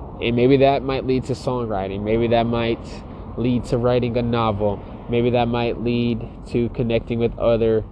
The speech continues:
poetry or poets and other great writers and other people out there and building a community around that. And it's gonna be fun because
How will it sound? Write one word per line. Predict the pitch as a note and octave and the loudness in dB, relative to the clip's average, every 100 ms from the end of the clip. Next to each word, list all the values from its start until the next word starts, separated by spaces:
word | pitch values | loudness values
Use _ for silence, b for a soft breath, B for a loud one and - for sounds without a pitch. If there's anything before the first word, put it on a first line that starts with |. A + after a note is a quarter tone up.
| - - | -12 -4
poetry | A#2 A2+ G#2 - A2 G#2+ G#2+ B B B | 0 2 0 -2 -2 -2 -4 B B B
or | A2 A2 | -2 0
poets | C3 A#2 A#2 A2 - | 4 4 4 2 -4
and | A2+ A2 G#2+ G2+ - B B B - | -4 -2 -4 -6 -10 B B B -4
other | C3 B2 | 0 2
great | A2+ A#2+ G#2 | 4 2 2
writers | A#2 A#2 A2+ A2+ | 2 4 2 0
and | A2+ A#2 | 0 0
other | A#2+ | 0
people | A2+ A2 A2 | 0 -2 0
out | G#2+ - | 0 2
there | A2 A2 G#2+ | 2 4 2
and | A2+ | 0
building | A#2 A2 A2 | 0 0 0
a | |
community | G#2+ A2+ A2+ A2 G#2+ G#2+ - B B B - | -2 -2 0 0 0 -2 -4 B B B -2
around | A#2 A#2 A2+ G#2 | 0 2 0 2
that. | A2+ A2 G#2 - - - - A#2+ | 2 2 0 -6 -12 -12 -6 0
And | A#2 A2 G#2 G2+ - - - - - - | 2 2 0 -2 -8 -12 -14 -14 -14 -4
it's | C3+ | 2
gonna | C#3+ | 4
be | C#3 | 4
fun | - F3 B2 | 2 2 2
because | A2+ A#2+ A2 | 2 0 0